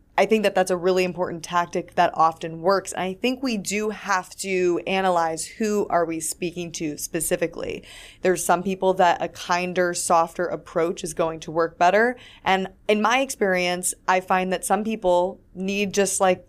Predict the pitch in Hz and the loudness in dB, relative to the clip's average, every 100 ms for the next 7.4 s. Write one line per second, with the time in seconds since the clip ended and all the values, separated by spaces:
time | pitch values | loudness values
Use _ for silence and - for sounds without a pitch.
0 | 180 160 - - 185 170 180 226 196 165 | -14 -14 -8 2 4 4 4 2 2 2
1 | 170 180 - 180 170 190 - - 180 - | 2 0 -2 0 2 2 0 0 0 0
2 | 170 202 190 175 175 170 - 170 165 190 | 0 2 0 -4 -4 -4 -4 -8 -4 -2
3 | 262 254 - 175 - - - 196 202 196 | 0 -2 -6 -8 -14 -18 -2 0 2 2
4 | 196 190 185 180 190 185 180 170 196 247 | 2 2 0 0 0 0 -2 2 6 6
5 | 175 165 170 - - 196 185 185 185 180 | 6 2 0 -12 -2 2 4 4 2 0
6 | 170 - 180 180 - 175 170 165 - - | 0 2 4 2 2 4 6 2 -2 -8
7 | 175 214 285 | -4 -2 -2